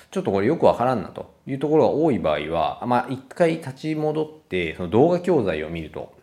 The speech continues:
いいと思います。で、自分の場合はですね、阿古課長の宅建講座という YouTubeのチャンネル、無料のチャンネルなんですけども、まあ、それを見まして、それは非常に良かったですと。で、この、えー、問題、えー、この動画教材で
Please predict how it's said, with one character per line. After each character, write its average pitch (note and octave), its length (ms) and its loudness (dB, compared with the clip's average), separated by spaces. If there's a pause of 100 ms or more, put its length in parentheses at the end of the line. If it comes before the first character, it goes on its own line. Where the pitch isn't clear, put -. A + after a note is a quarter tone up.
(160)
い F2 100 -10
い D#2+ 40 -12
と D#2 120 -10
思 D#2+ 240 -12
い D#2 40 -12
ま D2+ 140 -16
す。 - 120 -20 (540)
で、 F3+ 300 4
自 B2+ 160 -4
分 F#3+ 220 0
の F#3+ 280 0
場 D#3+ 220 2
合 D#3 120 -4
は D3 120 0
で - 60 -6
す - 80 -14
ね、 E2+ 100 -6
阿 C#3+ 120 -2
古 - 140 -4
課 F2+ 140 -2
長 D#2+ 240 -8
の D#2 240 -10
宅 - 200 -18
建 F#2 180 -6
講 F#2 160 -4
座 D#2+ 100 -4
と D#2+ 120 -12
い E2 220 -6
う G2 60 -4
YouTube F#2 300 -4
の D2 160 -14
チ - 80 -16
ャ E2+ 80 -8
ン E2 80 -8
ネ E2 80 -6
ル、 D#2 100 -8
無 F#2+ 120 -2
料 G#2+ 220 4
の G2+ 140 0
チ - 80 -10
ャ G#2 80 -2
ン G2+ 60 -4
ネ G2+ 80 -2
ル G2+ 60 -2
な G2 100 -2
ん F#2 60 -4
で E2+ 60 -6
す - 80 -16
け F#2 100 -8
ど G2 80 -4
も、 A2 100 -4
ま G#2+ 120 0
あ、 - 40 -2
そ A#2 100 -4
れ A#2+ 80 2
を A#2+ 40 0
見 A#2 140 -2
ま A#2+ 140 -4
し - 120 -18
て、 F2+ 200 -6
そ - 60 -10
れ E3+ 60 -2
は F3 60 0
非 D#3+ 120 -4
常 D#3+ 180 0
に D3+ 240 -6
良 G#2+ 140 -4
か F#2 80 -2
っ - 80 -10
た - 80 -18
で - 100 -20
す - 80 -20
と。 - 80 -20 (600)
で、 - 440 0 (800)
こ C#3+ 120 0
の、 F3+ 360 4
え D3+ 160 2
ー、 - 20 0
問 C3+ 240 -2
題、 C3+ 460 0
え - 60 -4
ー、 - 20 -8
こ C3 140 -4
の D3+ 600 2
動 C3+ 160 2
画 D3 100 0
教 D3 220 0
材 A#2+ 200 0
で C#3+ 440 -4